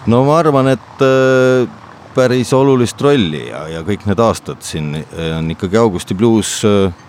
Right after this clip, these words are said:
ma usun, et on kõige pikema traditsiooniga,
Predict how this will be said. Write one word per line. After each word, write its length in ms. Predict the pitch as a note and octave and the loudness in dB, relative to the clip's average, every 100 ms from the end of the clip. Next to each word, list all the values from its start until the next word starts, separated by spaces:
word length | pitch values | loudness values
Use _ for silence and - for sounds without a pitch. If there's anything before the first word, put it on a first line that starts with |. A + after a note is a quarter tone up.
| - | -8
ma 180 | F2+ | -2
usun, 260 | A2 A#2 G#2 | 0 0 0
et 220 | F#2 - | -2 -2
on 160 | F#2+ G2 | -2 0
kõige 240 | A2 G#2 | 0 0
pikema 760 | G2 D#2 B2+ - - F2+ E2+ F2+ | -2 -4 -6 -6 -4 0 0 -2
traditsiooniga, 800 | F2+ F#2+ - A2+ G2+ F2 F2+ F#2 | -2 -2 0 0 2 0 0 0